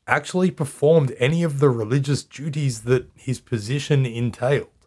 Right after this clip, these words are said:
Ruth Putnam wrote of this moment, quote, "If Onofrio thought he had reformed the bishop by forcing him into performing his priestly rites,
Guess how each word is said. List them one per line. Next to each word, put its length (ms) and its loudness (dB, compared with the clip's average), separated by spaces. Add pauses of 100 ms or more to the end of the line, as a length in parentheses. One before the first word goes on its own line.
(460)
Ruth 380 2
Putnam 520 2
wrote 300 4
of 160 -4
this 240 -4
moment, 560 2
quote, 380 2 (520)
"If 200 4
Onofrio 580 4
thought 380 6
he 160 2
had 180 4
reformed 560 4
the 60 2
bishop 440 2
by 140 2
forcing 480 2
him 160 2
into 300 -4
performing 640 0
his 160 -4
priestly 640 0
rites, 500 2